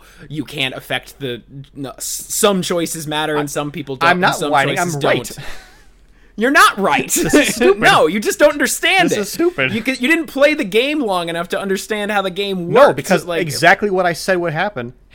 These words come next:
Speaker 2: happened. They set me up for failure. I decided I failed and didn't wanna play anymore.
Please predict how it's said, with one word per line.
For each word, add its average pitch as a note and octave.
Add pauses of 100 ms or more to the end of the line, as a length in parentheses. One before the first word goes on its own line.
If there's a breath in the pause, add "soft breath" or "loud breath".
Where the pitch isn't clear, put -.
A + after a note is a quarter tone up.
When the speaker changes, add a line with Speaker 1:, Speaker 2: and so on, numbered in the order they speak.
(100)
Speaker 2:
happened. D3
They C#3
set F#3
me F3
up F3+
for D3+
failure. C#3 (160 soft breath)
I C3+
decided E3+
I C3+
failed B2+ (100)
and C#3+
didn't G3
wanna G3
play G#3
anymore. G2+